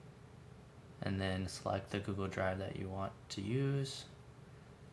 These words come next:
You're gonna wanna make sure you have a spreadsheet created. So we're gonna go here, title our spreadsheet, contact lead list,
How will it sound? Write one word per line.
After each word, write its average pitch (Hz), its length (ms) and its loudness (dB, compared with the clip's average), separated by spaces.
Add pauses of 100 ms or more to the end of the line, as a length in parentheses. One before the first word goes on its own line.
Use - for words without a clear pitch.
(400)
You're 101 80 4
gonna 101 220 10
wanna 101 260 12
make 98 220 6
sure - 160 6
you 95 180 4
have 92 240 6
a 92 140 -2
spreadsheet 107 680 4
created. 107 640 4 (560)
So 95 460 2
we're 95 80 0
gonna 95 180 2
go 98 220 4
here, 95 420 6 (180)
title 98 300 6
our 98 140 6
spreadsheet, - 720 4 (340)
contact 104 560 6
lead 117 240 6
list, 113 400 4